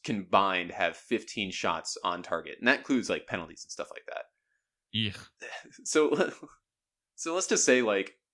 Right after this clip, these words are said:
Speaker 1: one of their keepers makes one save.
Speaker 2: Mm-hmm.
Speaker 1: You're gonna hit the under if, if basically that, like,
Speaker 2: <laughs>
Speaker 1: extrapolates out.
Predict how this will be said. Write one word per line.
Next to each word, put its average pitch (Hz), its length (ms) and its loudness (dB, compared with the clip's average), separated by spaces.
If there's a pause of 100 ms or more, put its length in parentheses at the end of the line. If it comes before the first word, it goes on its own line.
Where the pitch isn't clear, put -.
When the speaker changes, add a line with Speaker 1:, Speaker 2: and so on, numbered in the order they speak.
(200)
Speaker 1:
one 120 320 2
of 113 140 2
their 110 160 6
keepers 110 420 0
makes 95 560 -4
one 98 420 0
save. 107 540 2 (420)
Speaker 2:
Mm-hmm. 113 200 0
Speaker 1:
You're 123 140 6
gonna 120 120 6
hit 117 120 0
the - 120 0
under 85 320 2
if, 101 200 0
if 107 360 -2
basically 110 480 4
that, 90 200 -2
like, 87 180 0
Speaker 2:
<laughs> - 20 0
Speaker 1:
extrapolates - 720 -2
out. 92 220 0